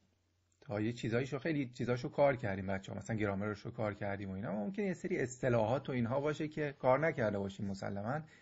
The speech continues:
که من تو این سری درس‌ها می‌برم به سمت به ان. هر چی رو کار نکردیم تا الان کار می‌کنیم، به خصوص اصطلاح، به خصوص کلمه و اینها مهم هستن. مثلاً به جای بگیم «حالت چطوره؟»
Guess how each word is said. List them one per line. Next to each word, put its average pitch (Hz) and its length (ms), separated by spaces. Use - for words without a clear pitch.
که 123 100
من 120 140
تو 147 100
این 147 100
سری 117 220
درس‌ها 107 320
می‌برم 143 260
به 110 60
سمت 131 320
به 110 280
ان. 98 320
هر 123 120
چی 123 200
رو 117 60
کار 117 220
نکردیم 113 760
تا 104 160
الان 160 460
کار 139 260
می‌کنیم، 175 520
به 175 100
خصوص 160 580
اصطلاح، 127 880
به 151 120
خصوص 131 440
کلمه 107 380
و 120 40
اینها 110 400
مهم 92 280
هستن. - 320
مثلاً 131 500
به 120 100
جای 123 160
بگیم 117 240
«حالت 120 220
چطوره؟» 120 460